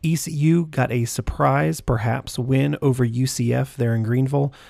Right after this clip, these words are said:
um, and a big win at that, thirty-four to thirteen over the Knights. This week in the American Athletic Conference, E C U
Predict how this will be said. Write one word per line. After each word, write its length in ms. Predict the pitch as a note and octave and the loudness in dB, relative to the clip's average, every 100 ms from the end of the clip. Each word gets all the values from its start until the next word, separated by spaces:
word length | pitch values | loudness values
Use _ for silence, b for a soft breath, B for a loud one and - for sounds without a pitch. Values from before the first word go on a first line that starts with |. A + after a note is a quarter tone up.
| B | B
um, 220 | - A#2+ A#2+ | 0 2 4
and 140 | A#2+ | 4
a 40 | |
big 300 | A2 C#3 C#3+ | 4 4 4
win 260 | B2+ A#2 A2+ | 2 2 0
at 120 | G#2+ | -2
that, 280 | A#2 A#2 - | -2 -4 -6
thirty-four 840 | - D3 C#3+ D#3 - B2 A#2 A#2 B B B | -2 0 0 -2 -2 0 2 -2 B B B
to 100 | - | -6
thirteen 640 | - B2+ B2 - C3 A2 A2+ | 0 2 2 0 -2 0 0
over 200 | A#2+ A#2+ | -2 -4
the 80 | A2+ | -6
Knights. 500 | G#2 - - - - - _ - _ _ _ _ _ - | -8 -10 -16 -20 -20 -20 _ -20 _ _ _ _ _ -4
This 280 | C#3 F#3+ C3 | 2 2 2
week 240 | B2 B2+ | -2 0
in 60 | A#2 | 2
the 100 | A#2 | 4
American 340 | A2+ A2+ A#2 | 2 0 0
Athletic 380 | A2 - B2 A#2+ | -2 -2 -2 -2
Conference, 440 | - B2+ C#3+ C3+ - | -4 -4 -2 -4 -4
E 140 | D#3 | -6
C 180 | D3+ C3 | -4 -4
U 360 | B2+ C#3 C#3+ | 0 0 0